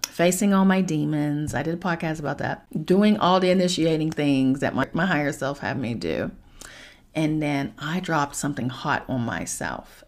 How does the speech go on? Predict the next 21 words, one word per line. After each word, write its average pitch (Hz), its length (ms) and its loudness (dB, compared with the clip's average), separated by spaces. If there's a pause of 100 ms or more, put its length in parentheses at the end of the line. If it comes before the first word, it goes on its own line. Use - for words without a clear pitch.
You 165 160 -2
know 165 80 0
what 151 140 -2
the - 80 -8
first 160 360 -6
thing 170 160 -4
I 160 60 -2
did? 160 180 0
I - 140 -2
wanted 147 320 -2
to 151 60 -6
say, 147 320 -10
"God 370 260 -2 (360)
damn - 280 -2 (300)
devil!" - 500 6 (340)
But - 220 0
I 117 80 -2
didn't. - 460 -2
I 175 60 6
went, - 240 -2
"God." - 160 4